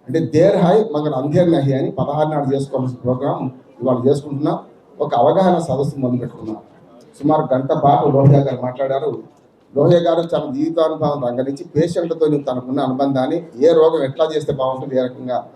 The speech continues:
మీరందరూ తెలిసిన వారైనా సరే ఉదాహరణలతో నేను చెప్పాను. నేను కొన్ని చెప్తాను. నేను అంటే, నేను ఒక అడ్వకేట్. నేను న్యాయవాదికి క్లయింట్కు సంబంధాలు దిగజారిపోతున్నాయి. కేవలం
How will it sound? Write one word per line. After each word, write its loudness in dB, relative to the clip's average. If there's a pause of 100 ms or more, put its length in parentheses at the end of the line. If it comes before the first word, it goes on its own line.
(240)
మీరందరూ 2 (320)
తెలిసిన -2
వారైనా 4
సరే 2
ఉదాహరణలతో -2
నేను -10
చెప్పాను. -20 (920)
నేను 4
కొన్ని 4
చెప్తాను. -10
నేను -20 (1200)
అంటే, 2
నేను 4
ఒక 0 (220)
అడ్వకేట్. 0 (140)
నేను -18 (1200)
న్యాయవాదికి 4 (300)
క్లయింట్కు 2 (180)
సంబంధాలు 2 (560)
దిగజారిపోతున్నాయి. 0 (800)
కేవలం 6